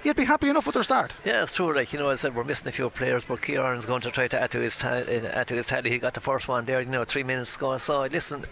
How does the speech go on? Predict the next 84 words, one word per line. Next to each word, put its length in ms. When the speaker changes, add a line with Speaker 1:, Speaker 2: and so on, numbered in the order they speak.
Speaker 2:
Carlow 300
have, 180
you 60
know, 140
they've 120
started 300
fairly 280
well, 180
like, 180
but 140
Kildare 440
are, 300
are 80
playing 320
reasonably 380
well 80
too, 180
Brendan. 240
Speaker 1:
Playing 40
with, 100
Speaker 2:
Like, 140
Speaker 1:
playing 160
with 100
Speaker 2:
it's 60
Speaker 1:
a 40
bit 80
Speaker 2:
a 40
Speaker 1:
of 80
Speaker 2:
fair 80
Speaker 1:
purpose, 220
Speaker 2:
game. 80
Speaker 1:
yeah. 60
It's, 120
it's, 180
Speaker 2:
Yeah. 240
Speaker 1:
it's, 180
it's, 220
it's 160
proven 280
to 60
be 100
the 80
fifty 300
fifty 300
battle 320
early 240
days. 160
The 80
most 240
important 320
thing 100
is 180
each 240
team 220
has 160
to 80
stay 260
in 80
it, 120
don't 200
they? 140
Speaker 2:
But 80
they 80
have, 160
of 80
course, 280
like, 200
you 80
know, 160
as 100
I 60
said, 240
that, 240
uh, 80
Carlow 320
have 140
to 80
trip 200
down 160
to 80
Kerry 260
next 260
week, 200
which, 220